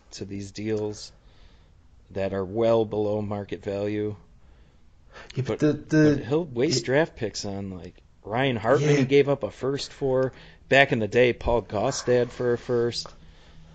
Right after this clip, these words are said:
Speaker 1: Brian
Speaker 2: But give
Speaker 1: Boyle
Speaker 2: him
Speaker 1: for a second.
Speaker 2: give him credit where I think he actually goes to his coach and says, "What do you want this team, like, what do you feel like this team's missing? You know the team better than anybody else besides myself. I've constructed it,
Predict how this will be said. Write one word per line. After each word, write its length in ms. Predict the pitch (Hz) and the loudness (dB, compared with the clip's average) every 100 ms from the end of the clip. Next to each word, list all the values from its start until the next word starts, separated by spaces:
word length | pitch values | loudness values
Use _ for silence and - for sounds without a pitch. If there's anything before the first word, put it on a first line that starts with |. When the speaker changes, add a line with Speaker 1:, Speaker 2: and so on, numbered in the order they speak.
| - - | -20 -16
Speaker 1:
Brian 360 | - 117 131 123 | 0 4 6 6
Speaker 2:
But 80 | 113 | 8
give 80 | 156 | 10
Speaker 1:
Boyle 160 | 170 160 | 10 10
Speaker 2:
him 140 | 147 | 8
Speaker 1:
for 40 | 90 | 2
a 60 | |
second. 680 | 95 - 117 - 127 123 120 - - - - - - - | -6 -10 -10 -6 -4 -4 -8 -14 -20 -20 -20 -20 -20 -2
Speaker 2:
give 200 | 156 156 | 6 8
him 160 | 160 | 8
credit 380 | 147 - 123 120 | 6 8 8 8
where 180 | 104 101 | 6 2
I 60 | 101 | 2
think 240 | - 120 | -2 -4
he 160 | 104 104 | -2 -2
actually 300 | 107 - 95 - | -4 -6 -8 0
goes 260 | 98 104 | 0 0
to 120 | - | -2
his 140 | 95 - | -6 -6
coach 380 | - 104 95 92 | -2 -2 0 -4
and 100 | 92 | -2
says, 240 | 98 90 98 107 | -2 -2 -6 2
"What 280 | 104 107 | 8 8
do 100 | - | 6
you 220 | 104 101 95 | 2 4 4
want 420 | 95 92 - - | 4 2 -2 -10
this 160 | 101 | -8
team, 300 | - 110 98 92 | -4 0 0 2
like, 240 | 104 - | 2 4
what 160 | 120 139 | 6 8
do 60 | |
you 140 | 131 135 | 8 4
feel 200 | - 113 | 6 4
like 180 | 104 - | 4 0
this 120 | 104 | -4
team's 260 | 117 98 | 0 0
missing? 300 | 104 98 80 | 0 -4 -2
You 120 | 90 101 | 2 4
know 180 | 104 | 4
the 80 | 95 | 4
team 260 | 92 104 95 | 4 2 2
better 240 | 101 101 | 2 0
than 320 | 87 90 85 | 0 -2 -2
anybody 420 | - 95 87 90 92 | -2 0 2 2 2
else 220 | 95 - | 2 0
besides 380 | 85 - 82 82 | -4 -2 -2 -2
myself. 400 | - 156 170 85 | 2 4 4 -2
I've 180 | 82 | -8
constructed 500 | - 85 - 117 - | -6 -6 -4 -4 -2
it, 120 | 135 | -4